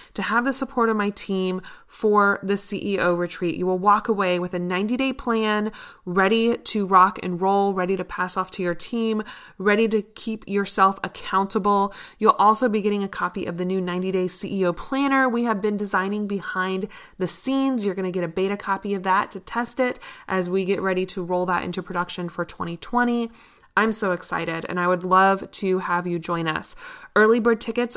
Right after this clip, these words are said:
are now available until August eighth, so go check it out and join us. If you are bummed that you missed out on the accelerator, or you just really want a high-touch way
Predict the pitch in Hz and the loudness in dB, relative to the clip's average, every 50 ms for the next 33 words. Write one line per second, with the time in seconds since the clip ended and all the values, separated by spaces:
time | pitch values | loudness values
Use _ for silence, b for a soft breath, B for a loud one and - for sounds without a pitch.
0 | - - 190 190 185 185 185 180 185 185 190 196 - - 180 170 165 160 190 196 | 0 0 0 0 0 0 2 4 6 6 6 6 4 2 -2 -6 0 2 4 4
1 | 208 226 247 254 262 285 285 277 - 190 180 - - - - 175 180 175 175 160 | 4 4 4 4 6 6 6 6 4 0 -2 -2 0 2 2 2 2 2 -2 -4
2 | - - - _ - 233 285 349 - - B B B B B B B B - - | -6 -8 -8 _ -2 0 0 0 -2 -4 B B B B B B B B 2 4
3 | 220 220 208 240 240 233 240 262 269 - - - - 226 220 - 220 - - 190 | 4 4 4 2 2 4 4 4 2 0 -2 -4 -4 -4 -4 -4 -4 -2 0 2
4 | 196 196 202 196 - - 190 185 180 170 170 180 180 185 196 196 196 190 - - | 4 4 4 2 0 -4 -4 -4 -4 -4 -2 0 2 2 2 2 0 -2 -2 -2
5 | 165 156 151 - - - - 185 170 - 185 185 190 180 - 175 170 170 170 170 | -2 -2 -2 -2 -4 -4 -4 -4 -4 -4 -2 -2 0 2 4 4 4 4 4 2
6 | 170 - 247 240 240 247 240 240 240 - - 185 190 - 196 196 185 190 202 202 | 2 4 4 6 6 4 4 0 -2 -4 -2 -2 -2 -2 0 0 0 0 -2 -2
7 | - 202 185 190 - - 180 175 170 170 170 - - - 220 214 214 202 202 202 | 0 2 2 2 2 2 -2 -2 -4 -6 -6 -6 0 2 2 2 2 2 0 0
8 | 196 196 196 190 B B B B B B - 202 220 226 196 226 220 226 - 196 | 2 2 0 0 B B B B B B 2 4 4 4 4 2 0 0 -2 0
9 | 208 233 240 269 277 247 202 202 208 202 - 190 190 175 - - 190 190 202 202 | 2 2 2 2 0 -2 0 0 0 0 0 -2 -4 -4 -4 -4 -2 -2 -2 -2
10 | - - 220 214 - 190 190 185 185 185 180 180 | -2 -4 -6 -6 -6 -4 -2 -2 0 -2 -2 -4